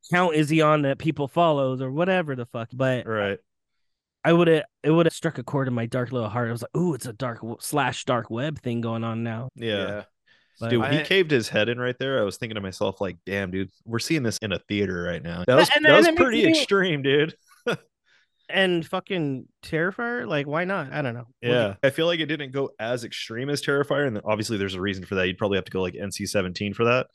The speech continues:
Speaker 2: But
Speaker 3: Yeah.
Speaker 2: to, for Eli Roth to be able to keep it, like, in the box of being rated R and get away with what he got away
Speaker 1: Yeah,
Speaker 2: with in this
Speaker 1: yeah,
Speaker 2: movie,
Speaker 1: yeah.
Speaker 2: impressive, dude. Impressive.
Speaker 3: Yeah, yeah, I would say.
Speaker 1: <laughs> Was Evil Dead Rise seventeen?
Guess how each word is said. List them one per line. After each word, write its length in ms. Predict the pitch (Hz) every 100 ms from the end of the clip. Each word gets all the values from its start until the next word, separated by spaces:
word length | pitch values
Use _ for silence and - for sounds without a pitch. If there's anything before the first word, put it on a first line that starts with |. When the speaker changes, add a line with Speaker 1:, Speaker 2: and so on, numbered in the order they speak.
| - - -
Speaker 2:
But 260 | 117 113 - 95
Speaker 3:
Yeah. 260 | 90 87 -
Speaker 2:
to, 180 | 135 107
for 240 | - 123
Eli 240 | 127 143 135
Roth 240 | 123 -
to 100 | 113
be 60 | 127
able 160 | 117
to 80 | 95
keep 280 | - 113 131
it, 160 | 131
like, 200 | 104 98 - -
in 120 | 101
the 80 | 90
box 280 | 95 -
of 80 | 101
being 160 | 101 104
rated 280 | 98 101 92
R 180 | 98
and 100 | 110
get 140 | 98 98
away 180 | 98 107
with 160 | 107
what 120 | 85
he 80 | 104
got 160 | 107 104
away 100 | 104
Speaker 1:
Yeah, 20 |
Speaker 2:
with 180 | 117 180
in 80 | 127
this 140 | 127
Speaker 1:
yeah, 80 | 143
Speaker 2:
movie, 300 | 147 156 160 - _
Speaker 1:
yeah. 140 | 127 123
Speaker 2:
impressive, 480 | 117 120 104 104 92
dude. 260 | 95 98 - _
Impressive. 540 | 107 85 87 98 90 92
Speaker 3:
Yeah, 160 | 92 - _ _ 95
yeah, 200 | 123 - - -
I 40 |
would 120 | 95 87
say. 300 | - 98 95 _
Speaker 1:
<laughs> 100 | -
Was 440 | 160 170 165 143 160
Evil 220 | 151 160 156
Dead 200 | 156 151
Rise 640 | 156 156 151 - - - _ _ _ _
seventeen? 540 | - 160 165 180 180